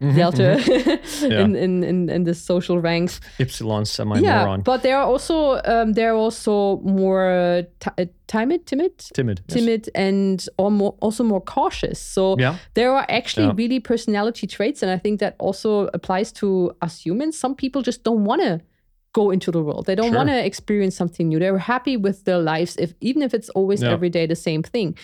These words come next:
Speaker 2: And that's totally okay. But of course, if you meet with someone who always wants to change
Speaker 1: Mm-hmm.
Speaker 2: something, <laughs> you always wanna do something
Speaker 1: Yeah.
Speaker 2: different,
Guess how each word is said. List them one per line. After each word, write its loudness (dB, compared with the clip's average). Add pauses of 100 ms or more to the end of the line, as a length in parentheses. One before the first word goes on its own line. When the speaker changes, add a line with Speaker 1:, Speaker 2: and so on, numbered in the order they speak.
(200)
Speaker 2:
And 2
that's -2
totally -2
okay. -2
But -4
of -4
course, -2
if -4
you 2
meet 0
with -2
someone 0
who 2 (300)
always 2
wants 0
to -4
change 4
Speaker 1:
Mm-hmm. 4
Speaker 2:
something, 4
<laughs> 0
you 2
always 2
wanna 0
do 0
something 0
Speaker 1:
Yeah. 4
Speaker 2:
different, 0